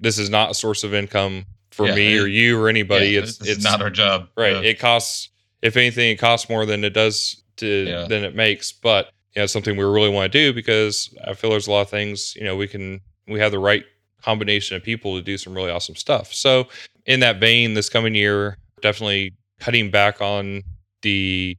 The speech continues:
Speaker 1: more regional, smaller shop shows. I would do those every weekend if I could, but it just isn't feasible for us to do. There are other people that are really good at that.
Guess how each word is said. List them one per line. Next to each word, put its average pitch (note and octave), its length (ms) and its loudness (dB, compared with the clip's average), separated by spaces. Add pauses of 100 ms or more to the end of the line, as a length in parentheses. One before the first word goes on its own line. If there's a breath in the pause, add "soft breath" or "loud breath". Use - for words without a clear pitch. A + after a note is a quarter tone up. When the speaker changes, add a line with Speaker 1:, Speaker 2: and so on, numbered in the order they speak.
Speaker 1:
more G#2+ 440 2
regional, G#2 680 2
smaller G#2+ 460 0
shop - 320 0
shows. B2 760 0
I A2+ 120 2
would A2 160 4
do B2 120 4
those A#2 220 0
every A2 320 -2
weekend G#2+ 340 -4
if F#2 140 -2
I F2+ 80 0
could, F#2+ 380 0 (420)
but F#2+ 380 2
it G2+ 200 -2
just - 300 -8 (100)
isn't G#2 400 -2 (480)
feasible G2 920 0
for - 280 -10
us G#2 260 2
to A#2 100 -8
do. B2 360 0 (160)
There G2+ 160 0
are G2 60 2
other G#2 220 0
people G2+ 360 -8
that F#2+ 220 -2
are G2 260 2
really G#2+ 220 2
good G#2 120 0
at G#2 100 -4
that. G#2+ 260 0